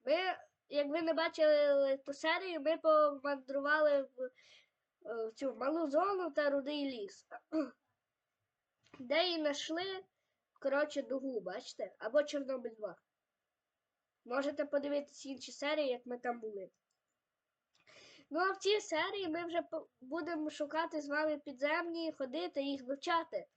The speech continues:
Може, знайдемо якийсь тайний т-, ав-, артефакт? <clears throat> А там нас тільки три. Так. Боже. Так.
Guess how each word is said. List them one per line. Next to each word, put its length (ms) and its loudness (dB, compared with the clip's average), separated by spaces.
Може, 260 2
знайдемо 400 4
якийсь 260 -4
тайний 720 0
т-, 180 -20
ав-, 320 -10
артефакт? 880 -6
<clears throat> 480 -8
А 100 -8
там 180 -2
нас 120 -4
тільки 260 -10
три. 320 -4
Так. 340 -8
Боже. 360 -12
Так. 340 -18